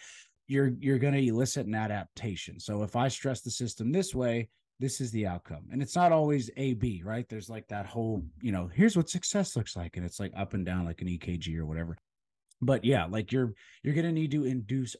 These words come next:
overload. So yeah, they're gonna get sore sometimes. Yeah, but they don't need to leave every workout like they're in a bag of smashed assholes and they can barely go to the bathroom and whatever. Um, but you need to induce stress on the system via, you know, increased heart rate, respiration, lactate, all this other stuff.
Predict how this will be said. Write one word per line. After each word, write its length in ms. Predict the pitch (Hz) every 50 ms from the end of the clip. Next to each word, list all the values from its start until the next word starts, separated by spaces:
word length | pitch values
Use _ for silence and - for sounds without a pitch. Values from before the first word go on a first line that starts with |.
| _
overload. 520 | - 113 123 104 107 95 90 87 85 85 -
So 120 | - 147
yeah, 260 | 147 143 139 117 104
they're 120 | 92 110 107
gonna 160 | 131 131 135
get 220 | 117 131 120 -
sore 260 | - - 135 135 139
sometimes. 540 | 131 - 147 135 139 - 143 135 127 123 110
Yeah, 160 | 113 101 82
but 140 | 80 85 87
they 80 | - 110
don't 200 | 110 127 120 120
need 140 | 131 127 113
to 60 | 113
leave 220 | 110 113 117 101
every 220 | 107 104 98 104 95
workout 580 | 90 101 101 92 - 104 92 90 92 87 -
like 140 | 95 90 85
they're 280 | - 104 98 92 87 80 - -
in 100 | 107 98
a 40 |
bag 280 | 82 85 95 92 92 85
of 80 | 85 -
smashed 400 | - 95 92 87 85 - - 90
assholes 460 | 87 87 87 - 92 90 85 82 80
and 120 | 82 82
they 60 | 87
can 140 | 82 - 85
barely 320 | 78 82 90 87 87 87 82
go 100 | 87 87
to 60 | 85
the 60 | 80
bathroom 500 | 87 90 85 82 82 - 85 85 85 85
and 200 | 82 82 82 82
whatever. 560 | - 90 92 92 92 92 90 85 80 76 67 - - - - - - - - -
Um, 240 | 92 92 87 82
but 260 | 82 - 107 98 90 - _ - - - - _ -
you 100 | 120 135
need 140 | 151 156 139
to 120 | 151 147
induce 300 | 139 127 120 139 127 -
stress 320 | - - 131 120 113 -
on 80 | 120 104
the 40 | 107
system 520 | - - 170 160 - - 156 151 143 131
via, 400 | 110 120 117 110 107 104 101 101 92 -
you 100 | 110 101
know, 160 | 95 90 85 -
increased 420 | - 107 101 - 98 95 95 - -
heart 220 | - 135 123 123
rate, 260 | 117 113 110 104 -
respiration, 1040 | 104 104 101 98 - - 110 107 101 98 92 90 - 98 92 92 92 90 87 85 -
lactate, 600 | - 101 101 92 90 - - - 101 90 92 90 -
all 140 | 95 123 135
this 180 | 135 123 -
other 180 | 110 107 98 87
stuff. 560 | - - - - 110 95 87 82 82 - -